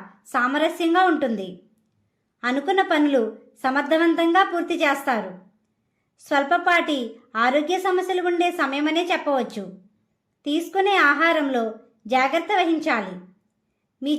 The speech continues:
చేతులతో ఎక్కువగా ఎవరికీ రుణాలు ఇవ్వకండి. ఈ మాసంలో రావాల్సిన డబ్బులు మీకు సమయానికి అందుతాయి.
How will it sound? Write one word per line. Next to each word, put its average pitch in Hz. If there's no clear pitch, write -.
చేతులతో 302
ఎక్కువగా 294
ఎవరికీ 285
రుణాలు 320
ఇవ్వకండి. 247
ఈ 294
మాసంలో 285
రావాల్సిన 320
డబ్బులు 285
మీకు 320
సమయానికి 339
అందుతాయి. 277